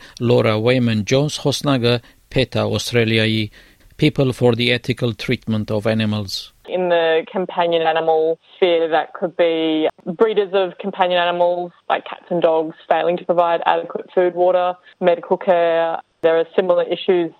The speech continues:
Speaker 2: seen across industries, entertainment industries, such as greyhound and horse racing. Neglect is a big issue as well.
Speaker 1: Գենտանիներու փառորության գազམ་ագերբություններու համար մեծ մարտահրավեր է շանցակերու ակարակները։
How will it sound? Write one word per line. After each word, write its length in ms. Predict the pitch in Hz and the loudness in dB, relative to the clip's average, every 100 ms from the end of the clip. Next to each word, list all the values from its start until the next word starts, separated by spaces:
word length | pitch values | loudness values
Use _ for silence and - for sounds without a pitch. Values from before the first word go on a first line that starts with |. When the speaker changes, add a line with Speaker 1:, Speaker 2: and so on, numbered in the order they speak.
| - | 0
Speaker 2:
seen 320 | 180 165 165 | 0 0 0
across 440 | 165 - - 165 - | -2 -2 0 0 0
industries, 720 | 175 165 170 - 175 160 160 - | -2 0 -2 2 2 2 0 -2
entertainment 540 | 170 - - 170 165 | -4 -4 -2 0 0
industries, 500 | 170 165 - 175 160 | -2 -2 0 0 0
such 140 | 160 175 | -4 -10
as 60 | 175 | -6
greyhound 460 | - 170 156 160 | -2 -2 0 0
and 100 | 156 | 0
horse 240 | 160 175 175 | 0 -2 0
racing. 580 | 185 175 175 180 175 175 _ - | 0 0 0 0 -2 -6 _ -4
Neglect 440 | 196 190 175 170 - | 0 2 0 0 -2
is 140 | 175 | -2
a 40 | 175 | 0
big 180 | 165 | 0
issue 280 | 160 160 170 | 0 0 0
as 100 | 160 | 0
well. 420 | 165 165 156 156 - _ _ _ 113 | 0 0 0 -2 -6 _ _ _ -2
Speaker 1:
Գենտանիներու 640 | 110 110 131 135 143 175 - | 0 0 0 2 2 0 0
փառորության 560 | 135 127 127 - 139 123 | 2 2 0 0 0 2
գազམ་ագերբություններու 920 | 107 120 120 120 120 - 123 127 123 | 0 0 0 0 -2 0 0 2 0
համար 340 | 113 113 123 - 123 120 | 0 2 0 -2 0 0
մեծ 180 | 147 127 113 | 0 -2 -2
մարտահրավեր 720 | 110 104 113 98 110 107 143 143 | 0 0 -2 0 -2 0 0 2
է 40 | 139 - | 0 -2
շանցակերու 680 | 139 127 - 123 - 117 120 107 | -2 -2 -2 -4 -2 -2 -2 -2
ակարակները։ 600 | - 110 104 113 113 107 | -4 -4 -4 -2 -2 -2